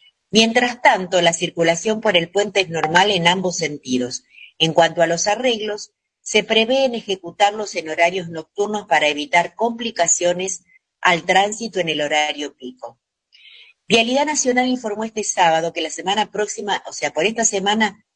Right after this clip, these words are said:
se realizarán trabajos de reparación en las juntas deterioradas del puente carretero. ¿Qué dice Vialidad Nacional sobre esto?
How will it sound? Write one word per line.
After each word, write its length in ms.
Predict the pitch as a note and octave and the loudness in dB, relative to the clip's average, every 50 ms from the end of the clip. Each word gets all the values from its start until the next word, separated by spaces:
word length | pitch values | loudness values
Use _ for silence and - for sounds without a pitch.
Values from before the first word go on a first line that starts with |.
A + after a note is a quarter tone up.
| _ _ | _ _
se 220 | - - G3+ F#3 | -2 0 2 2
realizarán 500 | F#3 F3+ F3+ F#3 F#3 - G3+ G3+ A3 A3+ | 2 2 0 0 -2 -2 0 0 0 2
trabajos 460 | A3+ G#3 G3+ F#3+ G3+ G3 G3 F#3 F3 | 2 2 2 2 0 -2 -4 -4 -2
de 100 | F3 E3+ | -2 0
reparación 640 | F3 D#3 D3 - D3 C#3+ D3 D3 - - A3+ A3 A3 | 0 -2 -2 0 0 0 0 -2 -2 -2 -2 0 0
en 80 | G#3 F#3 | 2 2
las 140 | E3+ D#3 | 0 0
juntas 400 | - - F#3 F#3 F#3+ F#3+ F#3 E3+ | 0 -2 -6 -2 0 0 0 2
deterioradas 720 | D#3 D#3+ D#3 - D#3+ D#3 D3+ D3+ D3 E3 F3+ G3 G3 F3+ E3 | 2 0 0 0 -2 -2 0 2 4 4 4 4 2 0 -2
del 140 | D3+ D3 - | -4 -6 -2
puente 360 | - F3 F3+ F3 E3+ F3 D#3 | 0 0 0 0 0 -4 -4
carretero. 680 | - D3 C3+ C#3+ C#3 B2+ _ - A#2+ A2 G2+ G2+ - _ _ _ _ _ _ _ _ _ _ _ - - - - _ _ _ - | -2 -2 -2 -2 -4 -10 _ -12 -14 -14 -14 -16 -20 _ _ _ _ _ _ _ _ _ _ _ -20 -20 -20 -20 _ _ _ 0
¿Qué 160 | - C4 C4 | 2 2 2
dice 300 | - D4+ D#4 - C4 A#3 | 0 -4 -2 0 0 0
Vialidad 480 | G3+ G3+ F#3 F3 E3+ E3 E3 F3 F3 F3 | 2 2 2 2 2 2 2 2 2 2
Nacional 480 | E3+ E3+ - - E3 D3+ D#3 D#3 D3+ | 0 -4 -4 -4 -2 0 0 2 0
sobre 320 | - - D3+ C#3+ C#3+ C#3 C3 | 0 -2 -4 -4 -4 -4 -6
esto? 320 | B2+ B2+ - B2+ B2 | -6 -10 -14 -14 -14